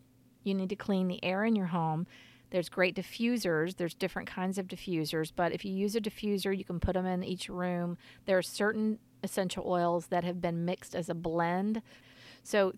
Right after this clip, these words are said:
Thieves, for example, has a really cool story. Um, Thieves was an oil that was created by thieves who were robbing dead people. And they would use these,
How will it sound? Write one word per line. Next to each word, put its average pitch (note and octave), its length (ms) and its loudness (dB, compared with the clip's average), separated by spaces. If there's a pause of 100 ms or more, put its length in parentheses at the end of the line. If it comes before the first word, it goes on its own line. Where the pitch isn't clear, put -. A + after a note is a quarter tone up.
Thieves, C#4 280 0
for G3 100 -2
example, D#3+ 460 0
has E3 160 2
a D#3 80 0
really E3+ 240 0
cool D#3+ 180 -2
story. C#3+ 640 0 (160)
Um, D3+ 460 0
Thieves G#3+ 480 0
was D#3 600 2
an D#3 180 -2 (160)
oil E3 460 2
that C#3+ 340 0
was D#3+ 160 -2
created D#3 540 -2
by D3 240 2 (100)
thieves F3 540 0
who E3 180 2
were D#3 340 2 (120)
robbing D3+ 560 0 (280)
dead E3 220 4
people. - 360 -4 (500)
And E3+ 340 2
they F3+ 160 0
would F3 180 0
use G#3+ 360 2
these, F#3+ 280 -2